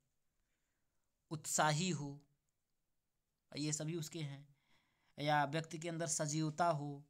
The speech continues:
उदारता हो, ईमानदारी हो, सहयोगिता हो, दयालुता हो,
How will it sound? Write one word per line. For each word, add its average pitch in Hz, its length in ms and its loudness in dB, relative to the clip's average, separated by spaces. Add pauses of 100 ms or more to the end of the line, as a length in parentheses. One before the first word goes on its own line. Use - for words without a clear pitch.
उदारता 147 520 4
हो, 143 480 -2
ईमानदारी 147 680 0
हो, 139 280 -8
सहयोगिता 151 640 -2
हो, 139 300 -4
दयालुता 151 600 0
हो, 131 280 -8